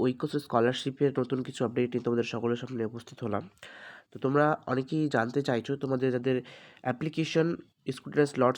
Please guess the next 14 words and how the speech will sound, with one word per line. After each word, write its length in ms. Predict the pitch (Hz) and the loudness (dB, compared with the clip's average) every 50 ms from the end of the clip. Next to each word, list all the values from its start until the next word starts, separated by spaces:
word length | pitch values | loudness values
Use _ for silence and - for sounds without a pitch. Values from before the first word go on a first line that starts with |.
| - - | 0 -6
শো 100 | 139 127 | -4 0
করছে 400 | 135 131 123 - - 123 120 - - - - - | 0 0 0 0 -4 -6 -6 -6 -8 -14 -8 -6
এবং 120 | 107 120 120 - | -4 -4 -2 -2
অনে-, 280 | - 117 131 - - - | 0 0 0 0 -2 -2
অনেকেরই 400 | - 123 135 147 147 156 151 151 147 | -2 0 0 2 0 0 -2 0 0
কিন্তু 180 | 151 147 151 143 | 0 0 0 0
ব্যাংক 200 | 123 135 127 131 135 | 2 2 2 2 2
ভ্যালিডেশন 300 | 135 135 135 135 127 120 | 0 2 2 0 0 -2
status 380 | 131 127 - - 123 127 127 127 - - 123 | -6 -4 -2 0 0 0 0 -2 -2 0 0
awaiting 280 | 123 127 131 123 127 127 - | 0 0 0 -2 -4 -6 -4
for 80 | 131 120 117 | -4 -4 -4
response 340 | 117 - - 131 127 123 120 - - - - - - - - - - - _ | -4 -2 -2 -2 -2 -2 -4 -8 -18 -20 -20 -20 -20 -20 -20 -20 -20 -20 _
শো 240 | - - - - 185 | -6 0 6 6 6
করছে। 420 | 175 - 160 - - - - 78 | 8 8 4 4 4 0 -6 -6